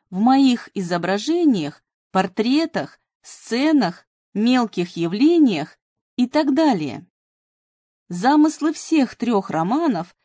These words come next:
действительно появились в тысяча восемьсот сороковые годы, но не одновременно. Сначала была написана «Обыкновенная история».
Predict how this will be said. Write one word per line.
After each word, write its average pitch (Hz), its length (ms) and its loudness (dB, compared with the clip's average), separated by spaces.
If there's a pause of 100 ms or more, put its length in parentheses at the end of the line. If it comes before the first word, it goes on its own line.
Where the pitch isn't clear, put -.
(220)
действительно 262 720 0
появились 226 800 0
в - 80 -20
тысяча 262 400 -4
восемьсот 220 560 -4
сороковые 226 600 -4
годы, 247 520 -2 (440)
но 240 280 2
не 302 140 6
одновременно. 262 880 0 (600)
Сначала 302 600 -2
была 226 260 -2
написана 214 640 -2
«Обыкновенная 262 960 0
история». 220 760 -4